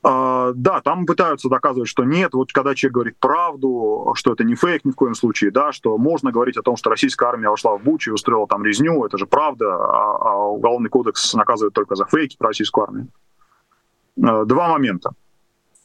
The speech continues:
А, во-первых, никого не интересует, правда это или нет. Э, такие дела не начинаются с того, что есть какой-то следователь, который внутри себя свято убежден в том, что российская армия прекрасная, а люди, которые, значит, сказали про, про Бучу и про Резню, вот это вот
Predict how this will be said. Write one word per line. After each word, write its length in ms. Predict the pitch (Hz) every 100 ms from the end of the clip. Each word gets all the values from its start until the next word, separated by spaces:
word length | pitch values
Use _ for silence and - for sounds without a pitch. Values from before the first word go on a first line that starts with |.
| -
А, 140 | 113
во-первых, 340 | 107 123 170 143
никого 240 | 143 151
не 40 | 135
интересует, 300 | 127 135 131
правда 260 | 120 110
это 140 | 107 113
или 80 | 131
нет. 200 | 185 - - _ _ _ _ _ _ -
Э, 360 | - 58 - -
такие 240 | 123 - 143
дела 220 | 147 160
не 80 | 151
начинаются 500 | 143 160 131 101 101
с 60 |
того, 200 | 117 185
что 140 | - 127
есть 140 | 123
какой-то 340 | 117 113 107
следователь, 460 | - 160 190 135 101
который 340 | 107 104 113
внутри 300 | 107 120 127
себя 380 | 113 113 135 185 _ _ - _ _
свято 380 | - 127 147 123
убежден 340 | 120 113 131 120
в 40 |
том, 160 | 120 107
что 120 | 110
российская 360 | 107 131 -
армия 200 | 110 104
прекрасная, 580 | 98 104 160 190 127 101
а 140 | 95 101
люди, 220 | 135 120
которые, 520 | 104 117 110 101 95
значит, 280 | - - 101
сказали 340 | - 113 110
про, 240 | - 110 104
про 160 | 113
Бучу 260 | 120 107 101
и 20 |
про 120 | 104
Резню, 260 | 107 123 185
вот 160 | 117
это 140 | 110 127
вот 220 | 107